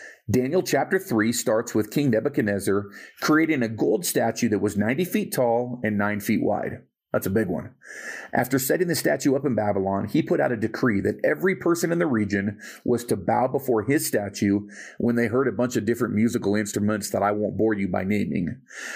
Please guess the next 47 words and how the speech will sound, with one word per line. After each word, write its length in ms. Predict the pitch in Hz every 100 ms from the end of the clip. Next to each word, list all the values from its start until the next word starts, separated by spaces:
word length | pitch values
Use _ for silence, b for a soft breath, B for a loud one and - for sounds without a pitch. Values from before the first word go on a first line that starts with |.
| B
The 80 | 151
story 320 | - - 240
tells 280 | 226 165 147
us 160 | 139 135
that 120 | 117 -
every 360 | 143 170 180 185
person 340 | - 160 165
in 80 | 156
the 80 | 165
region 460 | 117 107 110 101
bowed 280 | 92 107 123
to 60 | 156
the 120 | 147
statue 500 | - 104 101 - 110
when 160 | 104 104
they 80 | 104
heard 220 | 107 110
the 80 | 117
music, 480 | 104 92 - - - B B B
except 420 | 127 120 - 147 -
for 100 | 107
three 380 | - 123 170
men 320 | 185 143 104 101
named 200 | 107 98
Shadrach, 520 | 117 113 120 131 131
Meshach, 500 | 110 117 113 101 -
and 120 | 101
Abednego. 680 | 92 98 90 92 - - - _ B B B B -
As 140 | 107
you 80 | 139
can 120 | 156
imagine, 680 | 156 139 120 113 135 139 - _
King 220 | - 143
Nebuchadnezzar 640 | 123 120 131 127 110 104 98
was 260 | 98 95
not 300 | 98 107 117
very 320 | 117 117 120 104
happy, 460 | 101 95 101 107 B B B -
and 100 | 113
he 100 | 139
commanded 520 | 151 127 117 113 113
that 100 | 104
they 140 | 110
be 120 | 101
brought 400 | 104 107 101 104
before 400 | - 104 101 101
him. 380 | 92 98 82 90